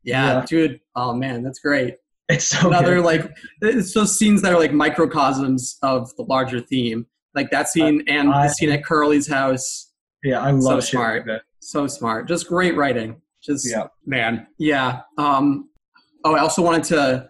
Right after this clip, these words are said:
Speaker 1: when I was talking about, like, the idea that he's gone through it all before, you know, he had bad shit happen in Chinatown where he was trying to help s-, a woman and ended up hurting her. Um, and that's why he quit the police.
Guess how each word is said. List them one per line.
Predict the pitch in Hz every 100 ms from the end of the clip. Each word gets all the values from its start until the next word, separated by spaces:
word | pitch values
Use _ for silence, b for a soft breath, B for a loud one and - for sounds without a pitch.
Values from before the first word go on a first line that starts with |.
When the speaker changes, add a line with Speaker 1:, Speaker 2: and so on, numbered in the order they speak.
| _
Speaker 1:
when | 160
I |
was | 151
talking | 170 151 156
about, | 147 143 135
like, | 127
the | 135
idea | 123 117 135 117
that | 117 110 - _ _ _
he's | 131 143
gone | 139 127 135
through | 151
it | 127
all | 120
before, | 117 - 123 120 123 123 - _ _ -
you | 131
know, | 123
he | 135
had | 127 131 127 123 123 _ -
bad | 127 131 127
shit | - 131
happen | 123 123 131
in | 120
Chinatown | 113 127 120 113 123 113 113 120 -
where | 139 131 120 120 127 - _ _ -
he |
was | 135 127
trying | - 156 156
to | 151
help | 165 156
s-, | - - 143
a | 139 127
woman | 139 143 135 131
and | 127 127 123 - _ _ _ -
ended | 127 131
up | 127
hurting | - 143 127 110
her. | 117 113 120 - -
Um, | 127 117 117 127
and | 131
that's | 120 -
why | 131
he |
quit | 120 - 165
the | -
police. | - 123 117 - -